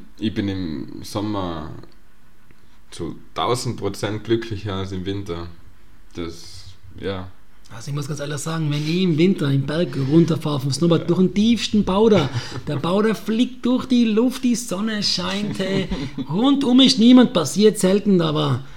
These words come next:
Speaker 2: rundum ist niemand. Also dann, da gehen auch schon einiges bei mir ab, hey.
Speaker 1: Okay.
Speaker 2: Ja, da ist ein richtiges Gefühlschaos.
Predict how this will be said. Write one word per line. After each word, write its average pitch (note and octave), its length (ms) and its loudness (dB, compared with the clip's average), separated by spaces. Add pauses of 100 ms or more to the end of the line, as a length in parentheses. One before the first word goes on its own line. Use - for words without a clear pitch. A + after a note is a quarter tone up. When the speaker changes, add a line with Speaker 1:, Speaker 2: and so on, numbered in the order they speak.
(180)
Speaker 2:
rundum G#3+ 360 4
ist - 140 4
niemand. G3+ 440 6
Also B2+ 300 -4 (120)
dann, F3 920 4
da F3 120 0
gehen F#3 240 6
auch F#3 160 6
schon F3 220 2
einiges F3 360 8
bei D3 100 0
mir D3 140 2
ab, C#3+ 200 -4
hey. C#3+ 120 -4 (560)
Speaker 1:
Okay. G2 300 -6 (180)
Speaker 2:
Ja, F#3 260 -4 (420)
da F#3+ 280 0
ist - 160 -2
ein E3 100 -2
richtiges F#3 400 0
Gefühlschaos. E3 920 -2